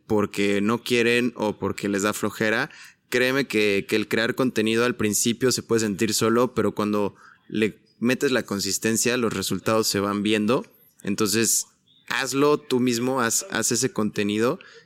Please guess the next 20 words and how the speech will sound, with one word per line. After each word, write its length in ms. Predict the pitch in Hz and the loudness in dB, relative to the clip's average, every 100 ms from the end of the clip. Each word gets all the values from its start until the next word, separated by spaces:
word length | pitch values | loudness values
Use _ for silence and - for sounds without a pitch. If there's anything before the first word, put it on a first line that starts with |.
| _ | _
que 100 | - | -4
te 140 | 110 107 | -2 -2
pueda 260 | - 117 | 0 0
traer 240 | 110 107 107 | 0 0 0
los 180 | 117 - | 0 -2
usuarios 400 | - 110 135 - - - | 0 0 0 -4 -18 -6
y 120 | 110 | -2
toca 360 | - 143 190 - | -2 0 -2 2
puertas 560 | 135 156 - 101 - | 2 2 0 -2 -2
y 140 | - 123 | -2 0
cuestiónate 640 | 131 117 - 143 156 143 | 2 0 0 0 0 0
si 140 | - | 2
estás 480 | 110 - - 123 135 | 0 0 -2 0 0
realmente 520 | 123 123 127 123 - | 0 0 0 0 2
haciendo 420 | 120 - 117 117 123 | 2 2 0 2 2
lo 180 | 117 | 2
suficiente 960 | 101 107 - 104 - 117 113 - 120 - - - _ | 0 -4 -4 -2 0 0 0 0 0 -2 -14 -20 _
para, 680 | - 107 101 95 95 90 92 _ _ _ _ | -4 0 0 0 0 -2 -4 _ _ _ _
para 260 | - 104 101 | -4 -4 -2
crecerlo. 600 | 101 95 131 147 135 92 | -2 0 0 0 0 -4